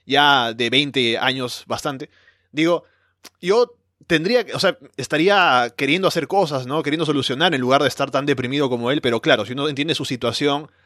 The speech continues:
de dónde viene, lo que está atravesando, el ti-, el hecho de que sea un niño de catorce años, se entiende más claramente por qué tiene esos problemas, ¿no? Y lo interesante de Evangelion en realidad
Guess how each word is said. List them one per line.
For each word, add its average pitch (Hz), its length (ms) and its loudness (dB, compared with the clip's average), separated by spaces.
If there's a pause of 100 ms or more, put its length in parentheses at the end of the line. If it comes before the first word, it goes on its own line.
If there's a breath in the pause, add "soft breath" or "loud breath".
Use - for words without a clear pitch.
(160)
de 120 120 2
dónde 135 260 4
viene, 139 380 4
lo 120 80 2
que 107 80 -4
está 143 120 -2
atravesando, 131 760 2
el - 260 -10
ti-, - 200 -16
el 131 200 -4
hecho 147 160 0
de 147 80 2
que 117 120 -4
sea 139 280 0
un 139 120 -4
niño 147 220 -2
de 127 80 0
catorce 131 460 -2
años, 135 360 -6 (440)
se - 140 -4
entiende 175 340 2
más 151 160 2
claramente 151 460 2
por 120 160 -6
qué 127 100 -4
tiene 131 140 -8
esos 120 180 -10
problemas, 104 400 -10
¿no? 143 80 -4
Y 170 80 -2
lo 170 60 0
interesante 175 400 0
de 285 60 6
Evangelion 175 360 2
en 175 40 -2
realidad 131 360 2